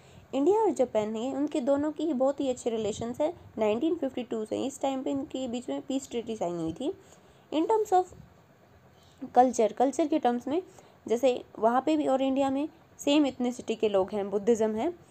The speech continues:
Buddhism mainly India से origin-, originate हुआ है। Then social, दोनों ही democracies हैं, और economic, वो भी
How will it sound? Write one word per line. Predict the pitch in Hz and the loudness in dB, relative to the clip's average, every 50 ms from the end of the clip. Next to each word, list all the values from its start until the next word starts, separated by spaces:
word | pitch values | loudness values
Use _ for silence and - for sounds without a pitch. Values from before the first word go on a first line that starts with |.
| - - - - - - - | -20 -20 -20 -20 -20 -10 -4
Buddhism | 196 233 226 247 262 269 285 285 269 254 240 | -2 -2 0 0 0 2 2 2 0 -2 -4
mainly | - 226 226 226 233 240 247 | -4 -4 -2 -2 0 0 0
India | 247 233 226 226 226 | -2 -2 0 0 0
से | 247 - 247 226 | 0 2 2 2
origin-, | 208 202 202 185 196 196 - - | 2 2 0 -2 -6 -6 -2 -2
originate | 202 202 226 208 208 220 214 214 214 - | 0 0 0 0 -2 -4 -4 -4 -4 -2
हुआ | 208 196 | -2 -2
है। | 214 269 370 - - - - - - - - _ - _ - | -2 -2 -4 -6 -8 -20 -20 -20 -20 -20 -20 _ -12 _ 2
Then | 277 339 349 339 | 4 4 4 4
social, | - 302 285 277 - - 302 | 4 4 4 4 4 2 2
दोनों | 254 220 233 233 240 254 | 2 0 0 0 2 2
ही | 269 262 | 2 2
democracies | 220 196 185 185 185 185 - 190 208 214 226 233 226 220 | 4 4 2 2 2 -2 -2 -4 -2 -2 -2 -4 -4 -4
हैं, | 247 240 240 - - - - - - - | -6 -8 -8 -10 -16 -20 -20 -14 -4 0
और | - 262 - | 0 0 0
economic, | - 262 - 302 302 277 262 247 233 226 233 | 0 2 4 6 6 6 4 0 -2 -4 -6
वो | - - - 254 277 | -6 0 2 4 4
भी | 277 - 277 277 302 | 2 2 -2 -4 -4